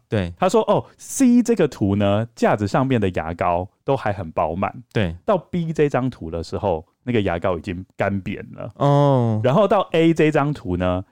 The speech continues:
Speaker 2: 牙膏不仅已经干扁，而且他手上自拍的手机已经换成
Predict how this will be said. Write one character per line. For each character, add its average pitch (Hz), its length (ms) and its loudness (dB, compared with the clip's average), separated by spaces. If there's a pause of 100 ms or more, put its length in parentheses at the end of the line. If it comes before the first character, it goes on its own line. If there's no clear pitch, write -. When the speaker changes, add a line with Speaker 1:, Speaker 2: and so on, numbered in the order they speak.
(140)
Speaker 2:
牙 113 160 0
膏 160 120 2
不 190 140 0
仅 101 160 -6
已 87 60 -8
经 113 180 -4
干 107 240 0
扁， 95 320 -6
而 120 100 0
且 117 120 0
他 120 120 -2
手 78 280 -6
上 98 340 -4
自 - 180 -8
拍 95 200 -4
的 90 100 -4
手 82 220 -2
机 101 120 -6
已 92 60 -6
经 104 100 -4
换 101 160 -2
成 90 140 -8